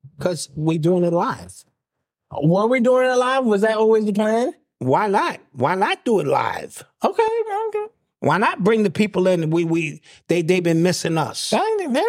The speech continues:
Speaker 2: problem. Ain't no problem.
Speaker 1: Let's just do it live. Let's just get at it.
Speaker 2: Ain't no problem. I'm, I'm cool with
Speaker 1: Even
Speaker 2: that.
Speaker 1: if I did it and recorded and put it up, it's still, you know what I mean? Let's,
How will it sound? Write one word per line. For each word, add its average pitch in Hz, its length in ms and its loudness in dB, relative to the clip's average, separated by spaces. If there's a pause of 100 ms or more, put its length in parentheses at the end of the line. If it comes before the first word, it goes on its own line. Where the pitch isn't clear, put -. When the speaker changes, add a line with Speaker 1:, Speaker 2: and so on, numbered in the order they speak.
Speaker 2:
problem. 415 280 -2 (140)
Ain't 359 120 0
no 440 120 2
problem. 403 220 -2 (200)
Speaker 1:
Let's 170 220 0
just 180 180 -4
do 196 160 2
it 220 60 -2
live. 202 420 0
Let's 135 220 0
just 143 160 -6
get 185 180 2
at 269 240 0
it. - 240 -6
Speaker 2:
Ain't 127 140 2
no 403 120 0
problem. 330 300 -4
I'm, 269 140 0 (100)
I'm 285 140 0
cool 320 100 0
with - 20 4
Speaker 1:
Even 233 240 2
Speaker 2:
that. 240 40 4
Speaker 1:
if 220 120 -4
I 196 180 0
did 175 300 0
it 208 120 2
and 180 200 0
recorded 185 440 0
and 170 160 2
put 226 180 -2
it 185 100 0
up, 285 220 0
it's 151 120 -4
still, 208 580 0 (420)
you 170 120 2
know 202 100 4
what 208 100 0
I 208 40 0
mean? 240 240 2
Let's, 175 200 4